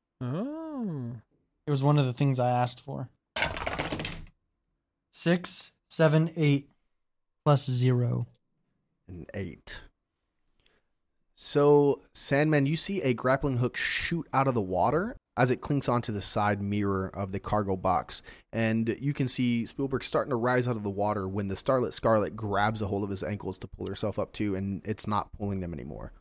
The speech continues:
Speaker 1: Sandy will grab the, uh, uh, grab the grapple, hook it fir-, more firmly into the frame, and then just take a kunai and throw it at the Scarlet.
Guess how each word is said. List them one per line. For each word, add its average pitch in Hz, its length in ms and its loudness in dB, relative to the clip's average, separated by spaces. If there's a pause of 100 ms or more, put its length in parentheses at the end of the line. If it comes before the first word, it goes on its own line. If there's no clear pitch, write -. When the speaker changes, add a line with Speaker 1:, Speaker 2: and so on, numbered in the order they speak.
(340)
Speaker 1:
Sandy 151 420 -2
will 135 320 -4 (360)
grab 120 560 -4
the, 113 600 -6 (580)
uh, 107 420 -8 (440)
uh, 110 180 -4
grab 127 280 0
the 123 100 -2
grapple, 120 540 -2 (560)
hook 135 200 -2
it 139 140 0 (260)
fir-, 143 140 2
more 131 260 -4
firmly 123 480 0
into 120 180 -4
the 117 80 -6
frame, 131 540 -2 (580)
and 117 160 0
then 110 160 0
just 110 220 -8
take 117 140 -6
a 113 60 -8
kunai 110 440 -2
and 107 100 -6
throw 110 220 -4
it 110 80 -4
at 113 160 -6 (100)
the 113 440 -2 (720)
Scarlet. 120 440 -2